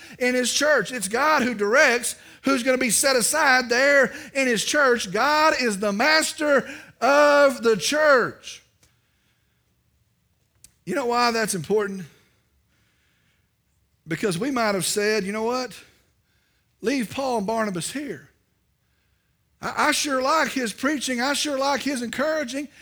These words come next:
This is the growing church. This is where it's at.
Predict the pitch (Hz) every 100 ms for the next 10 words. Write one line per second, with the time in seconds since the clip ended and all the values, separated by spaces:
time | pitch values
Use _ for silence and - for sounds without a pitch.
0 | - 254 320 302 226 226 277 285 247 214
1 | 269 320 302 330 294 269 285 269 247 254
2 | 294 311